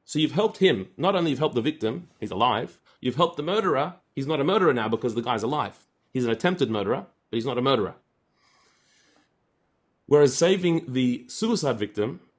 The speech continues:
you've saved that person from being a, from being a person who committed suicide. So who, who should our sympathies be towards? Should it be towards somebody who tried to kill themselves because of s-, some terrible extreme circumstance?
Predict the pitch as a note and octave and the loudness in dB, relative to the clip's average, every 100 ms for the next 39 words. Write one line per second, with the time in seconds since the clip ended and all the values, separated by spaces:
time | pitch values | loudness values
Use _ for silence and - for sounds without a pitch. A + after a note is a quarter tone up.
0 | _ _ _ _ _ B2 B2+ - E3+ F#3 | _ _ _ _ _ -6 -4 -4 0 2
1 | F3 B2 E3 - D3+ D3 C3 A#2+ A2+ C3 | 2 0 -4 0 0 2 0 -6 -2 -2
2 | A#2 - _ - - A#2+ A2+ - - C3+ | -2 -4 _ -16 -4 -2 -2 -2 -4 -4
3 | C3+ A#2 A#2 A2+ G#2+ - A2+ F#2 D#2+ - | -2 -4 -4 -4 -4 -4 -6 -6 -12 -18
4 | _ _ _ _ _ _ _ _ _ _ | _ _ _ _ _ _ _ _ _ _
5 | _ _ _ _ _ _ _ _ _ _ | _ _ _ _ _ _ _ _ _ _
6 | _ - E3 D3+ - C#3 A#2 G#3+ B3+ A2+ | _ -4 0 0 0 -8 -2 0 0 0
7 | F#3 B3 A3 F3 - G#3 G3 F3 E3 B2+ | 0 0 -2 -6 -4 -4 -4 -8 -8 -4
8 | D3 C#3+ C3 - _ _ - - D3 D3 | -4 -4 -6 -12 _ _ -20 -10 -4 0
9 | B2+ F#2+ - - C3+ B2 E3 F3+ D#3+ D#3+ | 0 -2 -8 -8 -6 -4 -6 -6 -2 -2
10 | C#3 - F3 E3 C#3 - D3+ D3 B2+ D3 | -2 -4 -4 -4 -6 -6 -6 -8 -10 -8
11 | C#3+ C3+ B2+ G2 F#2 - _ A#2+ - D3 | -6 -8 -6 -8 -10 -16 _ -14 -8 -6
12 | C3 - - - C#3+ C3+ D#3 F#3+ D#3 - | -6 -10 -12 -8 -8 -6 -4 -2 -4 -4
13 | C#3 A#2 A#2+ A#2 G#2 F2+ F2 - | -6 -6 -6 -6 -10 -14 -16 -20